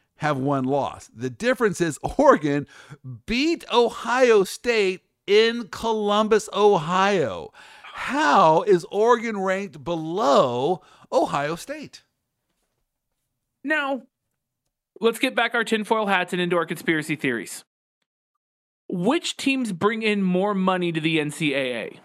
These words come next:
Speaker 2: Ohio State or Oregon?
Speaker 1: Right. The Big
Speaker 2: Traditionally, who's
Speaker 1: Ten?
Speaker 2: brought in more money? Who brings in more television time?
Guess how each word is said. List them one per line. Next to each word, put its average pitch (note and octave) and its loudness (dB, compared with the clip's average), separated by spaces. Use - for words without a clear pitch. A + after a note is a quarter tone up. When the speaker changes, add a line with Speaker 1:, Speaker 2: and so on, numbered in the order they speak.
Speaker 2:
Ohio C#3+ -2
State B3 -2
or A#3 -2
Oregon? A3+ -6
Speaker 1:
Right. E3+ -4
The - -20
Big A2+ -6
Speaker 2:
Traditionally, C4 0
who's G3+ 2
Speaker 1:
Ten? C#3 -2
Speaker 2:
brought F#3 2
in E3+ -4
more E3 -2
money? C#3+ -4
Who A#3+ 0
brings C4 -4
in C4 -2
more B3+ -2
television G#3+ -2
time? C#3+ -4